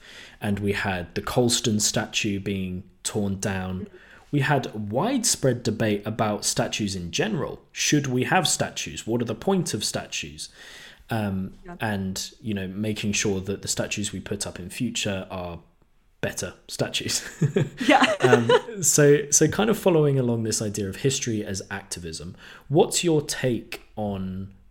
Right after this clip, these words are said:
Speaker 1: history as activism, but then in terms of women's history and the portrayal of women in modern history?
Speaker 2: Yeah, that's an interesting question. I would say that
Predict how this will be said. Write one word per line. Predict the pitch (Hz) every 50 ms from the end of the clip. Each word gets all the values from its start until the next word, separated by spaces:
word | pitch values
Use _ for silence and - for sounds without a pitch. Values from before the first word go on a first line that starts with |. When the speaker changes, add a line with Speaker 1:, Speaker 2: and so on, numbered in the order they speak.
| - _ _ _ - _
Speaker 1:
history | - - - 185 185 - - 92 82 -
as | 80 92 85
activism, | - 76 - - - 90 85 80 110 131 160 - - - - - -
but | - 123
then | 117 123 117 113 110 117 120 - -
in | - 127 120 120
terms | 120 - 131 120 117 113 107 104 - - -
of | 107 101 98 92 92 -
women's | - 104 110 110 107 104 101 98 95 -
history | - 104 98 - - - 107 98 95 92 92 90 -
and | - 95 90 87 87 87 85 87 - - -
the | - 196
portrayal | 202 - - 101 104 - - 123 113 104 101 95 95
of | 90 92
women | 92 90 87 87 87 87 87 85 85 - - - - - - _ _ _
in | 98 95 87 87 82 82 82 -
modern | - 101 98 95 92 85 - 85 80
history? | - - - - - - - - - - _ _ _ _ _ _ _ _ _ - _ _ - - - - - - - - - - - - - - - _ - - - - - - - - _ _ _ -
Speaker 2:
Yeah, | - 247 208 180
that's | 185 202 -
an | 370 349
interesting | 330 320 311 - - 330 277
question. | 220 254 240 226 - - 196 160 147 156 - -
I | - 226 220
would | 240 240 208
say | - - - 240 220 220 208 214 202 202 196 - - - 190
that | - 220 202 196 196 - - - -